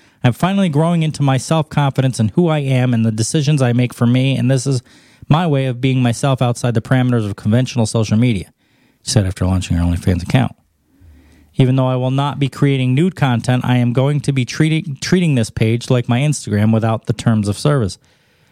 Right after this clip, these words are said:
I want to take my power back and just post what I want and what makes me feel good, and I'm just so thankful that y'all are along for this wild ride.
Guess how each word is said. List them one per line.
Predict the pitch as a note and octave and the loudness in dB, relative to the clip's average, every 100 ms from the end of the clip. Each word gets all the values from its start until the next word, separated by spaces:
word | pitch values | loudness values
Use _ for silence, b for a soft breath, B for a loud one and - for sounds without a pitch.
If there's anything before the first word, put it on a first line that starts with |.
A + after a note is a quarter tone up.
| b b b b _ _ _ - | b b b b _ _ _ -2
I | B2+ | 0
want | A2+ C3 | 2 0
to | A#2+ | -4
take | - D#3+ D#3+ | -4 -4 0
my | D#3+ | -2
power | - D#3+ D3 B2+ | 0 0 0 0
back | A2+ A#2 - | -2 -2 -2
and | A2 | 0
just | A#2 - | 0 -2
post | - D3+ C#3 C#3 | -2 0 0 -2
what | |
I | C3+ | 0
want | B2+ A#2 A2 A2 | 0 0 0 0
and | A2+ | 0
what | A2 | 0
makes | A2+ B2 A#2+ | 0 -2 0
me | C#3 C3+ | 0 -2
feel | - C3+ | 0 0
good, | G#2 G#2 G#2+ | 0 0 0
and | G#2+ | 0
I'm | G#2 | 0
just | G#2 C3 - | 0 -2 0
so | C#3 C#3 | -2 0
thankful | C#3 B2+ A#2 A#2+ | 0 0 0 0
that | A2+ A#2 | 0 0
y'all | A#2+ A#2 | 0 0
are | A#2+ A2+ | 0 0
along | A2 A2+ A2+ | 0 0 -2
for | - | -2
this | G#2 F#2+ | -2 0
wild | G#2 G2 G#2+ | 0 0 0
ride. | F#2+ | -2